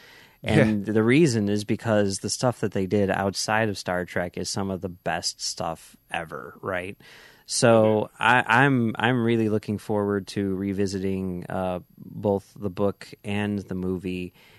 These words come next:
Speaker 2: and also, uh, sort of, you know, comparing and contrasting them and seeing, uh, if we can kind of figure out w-, what is unique that, that each of them, you know, sort of brought to,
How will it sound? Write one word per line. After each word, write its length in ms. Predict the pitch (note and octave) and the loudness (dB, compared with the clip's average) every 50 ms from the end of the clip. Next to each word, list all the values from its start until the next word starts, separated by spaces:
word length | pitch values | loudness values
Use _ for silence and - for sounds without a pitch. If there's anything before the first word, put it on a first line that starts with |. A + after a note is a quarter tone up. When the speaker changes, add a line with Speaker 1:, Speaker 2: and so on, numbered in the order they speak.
| _ _ - | _ _ -6
Speaker 2:
and 240 | - A#2 A2+ A2+ G#2+ | -2 -2 0 0 0
also, 460 | - G#2 A2+ A#2+ - - A#2 G#2+ G#2+ G2+ - - - | 0 2 2 0 0 0 -2 -2 -2 -4 -6 -8 -6
uh, 200 | - G#2 G#2 G2 | -4 -4 -4 -4
sort 260 | - - - A2+ G#2 | -4 -2 -2 -2 -2
of, 160 | G#2 G2+ G2 G#2 | -2 -4 -4 -4
you 80 | G2+ | -4
know, 180 | G2+ G2+ G2 G2 | -4 -4 -4 -4
comparing 540 | - - G#2+ F#2+ - G2+ G2+ G2+ G2+ G2+ G2 | -6 -6 -8 -6 -4 -4 -2 -2 -2 -2 -2
and 120 | G2 F2+ | -4 -6
contrasting 580 | - G2+ F#2 - G#2 G2 F#2+ F#2+ - - G2 F#2+ | -6 -8 -6 -4 -2 -2 -2 -2 -6 -8 -8 -6
them 240 | F#2 F#2 F#2 F#2+ F#2 | -6 -4 -4 -4 -6
and 100 | F2+ F2 | -6 -6
seeing, 460 | - - G2+ G2 F#2+ F#2+ F#2+ F#2+ F2 _ - - - _ _ _ _ | -6 -6 -4 -4 -4 -4 -4 -6 -8 _ -16 -20 -20 _ _ _ _
uh, 280 | - A2 G#2+ G#2 G2+ F#2+ D#2+ | -4 0 0 2 2 2 0
if 140 | G#2 G2+ - | -2 -4 -6
we 80 | A2+ | -8
can 160 | - A2+ G#2 | -6 -6 -8
kind 300 | - - - B2 A#2+ A#2 | -8 -6 -2 0 0 0
of 80 | A2 - | 0 -2
figure 300 | - C3 B2 A#2+ B2 A#2+ | -4 -4 -2 0 2 2
out 260 | A2+ A2+ A2 A2 _ _ _ _ _ _ _ - - - - _ - | 2 2 0 -2 _ _ _ _ _ _ _ -20 -20 -20 -18 _ -8
w-, 160 | A2 A#2 - _ - | -8 -8 -8 _ -8
what 360 | - B2+ A2 B2 B2+ - _ _ _ _ _ - | -6 0 2 2 2 2 _ _ _ _ _ -4
is 420 | A#2+ B2+ B2 A2+ G#2+ G2+ G2+ - - - | 0 0 0 0 0 -2 -4 -6 -6 -6
unique 680 | - G#2+ G#2+ A2 A2 G#2 G#2 G#2 A2 A#2+ A#2+ A#2 - - | -8 -6 -2 -2 -2 -2 -2 -2 -2 -4 -4 -6 -4 -2
that, 260 | A2 G#2 G2 - - | -2 -2 -2 -2 -4
that 180 | G#2 G2 - | -4 -4 -4
each 220 | - B2 B2 - - | -6 -10 -10 -6 -6
of 100 | G2 F#2 | -6 -4
them, 420 | G#2 G2+ G2+ G2 G2 F#2+ F#2 F2 - _ - | -2 -2 -2 -2 -2 -4 -6 -8 -12 _ -10
you 100 | - A2 | -8 -6
know, 140 | G2 F#2 F2+ | -4 -4 -6
sort 220 | - - G#2+ F#2+ | -6 -6 -6 -6
of 180 | F#2 E2+ F2 F2 | -6 -8 -8 -4
brought 340 | - G2 G2 G#2 - _ - | -2 0 0 0 -2 _ -10
to, 280 | - - G#2 G2 F#2 | -8 -6 -4 -4 -4